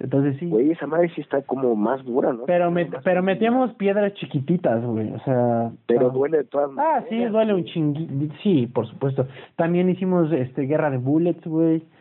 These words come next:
Speaker 1: que yo era
Speaker 2: ¿Bullets? ¿Eso cómo era?
Speaker 1: Eh, o sea, con las pistolas de bullets, de balines.
Speaker 2: Ajá.
Speaker 1: Pues ahí también, pero yo como era de los niños, eh, fresones, pues yo me compraba las de Nerf.
Speaker 2: Una metralleta, ¿no? Una
Speaker 1: No,
Speaker 2: cuarenta y siete.
Speaker 1: me compraba las de Nerf, güey.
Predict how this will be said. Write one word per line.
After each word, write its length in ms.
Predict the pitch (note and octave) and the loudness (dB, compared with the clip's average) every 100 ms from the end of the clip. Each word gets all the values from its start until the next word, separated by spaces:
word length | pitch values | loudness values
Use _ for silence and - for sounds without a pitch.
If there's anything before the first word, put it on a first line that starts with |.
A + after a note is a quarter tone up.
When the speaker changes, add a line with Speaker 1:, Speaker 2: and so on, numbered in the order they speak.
| - - - - - - _ | -20 -20 -20 -20 -20 -20 _
Speaker 1:
que 140 | D#3 D3 | -2 0
yo 120 | D#3 | 2
era 200 | D#3+ D3+ | 2 2
Speaker 2:
¿Bullets? 220 | G3 - | 0 -2
¿Eso 180 | F3 E3 | -4 -4
cómo 260 | E3 E3 D#3+ | -2 2 2
era? 180 | C#3 - - | 2 -6 -6
Speaker 1:
Eh, 580 | C#3 C3+ C3+ C3 B2+ C3 | -2 2 2 2 2 0
o 60 | C3 | -4
sea, 220 | D3 C3+ C3+ C3+ | 0 2 2 2
con 160 | C3+ | 2
las 120 | C3 C3 | 0 -2
pistolas 380 | C3 F3 F3+ D3 | -2 0 2 0
de 60 | |
bullets, 360 | C3 E3 E4 - - _ _ | 0 0 0 -4 -20 _ _
de 100 | D3+ C#3 | -2 2
balines. 400 | B2+ C#3 G#3 - - _ _ - - - - G#2+ | 2 2 0 -4 -14 _ _ -20 -20 -20 -14 -4
Speaker 2:
Ajá. 380 | A2+ A2 A2+ - - - - - | 0 0 -2 -6 -20 -20 -20 -6
Speaker 1:
Pues 160 | C#3 B2+ | -4 0
ahí 280 | A2+ B2+ C3 | 2 2 0
también, 640 | C3+ A#2+ C3+ D3+ E3 E3 - - - | 0 0 0 2 2 0 -6 -16 -2
pero 160 | C3+ C3 | 0 2
yo 160 | D3 | 2
como 220 | D3 D#3 D3+ | 0 0 2
era 180 | D#3 D3+ | 2 2
de 100 | C3 | 2
los 200 | B2 B2 | 0 2
niños, 460 | C#3 D3+ D3 C3+ | 2 2 0 0
eh, 80 | B2+ B2 | -4 -2
fresones, 500 | A#2+ B2 D3 D3 D3+ | -2 0 0 2 0
pues 120 | D3+ B2 | -2 0
yo 80 | C3 | 2
me 120 | C3+ | 2
compraba 460 | C3+ A#2+ A#2+ A#2+ A#2+ | 0 -2 0 2 2
las 240 | A2+ A2+ | 0 0
de 100 | A#2+ | -2
Nerf. 380 | A#2 B2+ C#3+ C3+ | 0 0 0 0
Speaker 2:
Una 120 | D3 D3 | 0 0
metralleta, 580 | C3+ C3 C3 C#3+ C3+ B2 | 0 2 4 2 2 0
¿no? 140 | C#3 | 0
Una 300 | D#3 E3 F3+ | 2 2 2
Speaker 1:
No, 80 | C3 | -2
Speaker 2:
cuarenta 280 | B2+ D3 A2 | -2 -2 -2
y 60 | |
siete. 100 | G#2+ | 0
Speaker 1:
me 140 | E3 C#3+ | 0 2
compraba 480 | E3 D3+ F3 F#3 | 0 0 0 2
las 200 | F#3 E3+ D#3+ | 0 0 -2
de 100 | F3 | -2
Nerf, 380 | F#3 G#3 G#3+ G3 | 0 0 0 -2
güey. 400 | G#3 A3+ C#4+ | 0 0 0